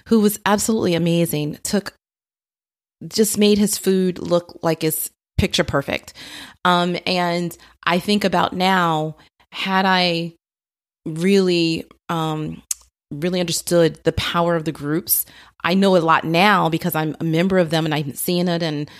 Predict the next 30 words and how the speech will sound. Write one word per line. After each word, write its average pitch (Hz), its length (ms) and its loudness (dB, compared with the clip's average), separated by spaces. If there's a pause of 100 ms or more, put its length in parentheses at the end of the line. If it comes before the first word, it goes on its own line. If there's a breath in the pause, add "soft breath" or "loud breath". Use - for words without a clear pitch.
(200 loud breath)
I'm 156 100 0
a 151 60 0
part 175 380 2
of 156 80 -6
so 160 180 -2
many, 160 520 -4 (280 loud breath)
and 170 140 0
I 156 80 0
see 185 320 0
how 170 500 0
the 156 140 -2
dynamic 160 640 -2
and 160 120 -2
the 151 100 -2
interaction 156 640 -2
happens. 165 560 -2 (340 loud breath)
But 170 280 4 (320 loud breath)
I 240 260 4
know 202 260 6
for 156 240 0
a 151 40 -2
fact, - 440 -4
because 165 400 -4
there 202 220 0
was 180 200 0
so - 260 0
many 220 180 2
people 196 280 -2
who 170 160 2
loved 165 640 0